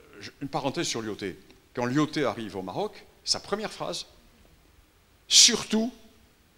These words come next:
ne pas algérianiser le Maroc. » Ça veut dire quoi ? Ça veut pas dire mettre les Algériens au Maroc.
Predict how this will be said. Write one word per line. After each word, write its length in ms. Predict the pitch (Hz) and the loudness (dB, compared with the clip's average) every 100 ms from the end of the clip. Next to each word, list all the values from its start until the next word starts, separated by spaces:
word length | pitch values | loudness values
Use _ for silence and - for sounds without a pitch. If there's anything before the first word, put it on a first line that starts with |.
| - - | -20 -8
ne 160 | 107 139 | 0 0
pas 260 | - 180 147 - - - - | 4 6 6 4 0 -6 2
algérianiser 640 | 139 131 131 123 123 120 | 4 4 4 2 2 0
le 60 | 117 | 0
Maroc. » 380 | 101 95 - - - - - - - | 2 0 0 -8 -20 -20 -20 -20 -4
Ça 140 | - 139 | 4 4
veut 100 | 135 | 4
dire 160 | 131 - | 2 0
quoi ? 260 | 131 95 - - - - | -2 -2 -6 -20 -10 2
Ça 120 | 113 | 4
veut 80 | 101 | 4
pas 120 | 113 | 2
dire 280 | 127 113 87 | 0 -2 -2
mettre 220 | 95 95 | -6 -6
les 100 | 95 | -6
Algériens 360 | 95 101 107 101 | -6 -6 -6 -4
au 40 | |
Maroc. 280 | 135 190 | -4 -4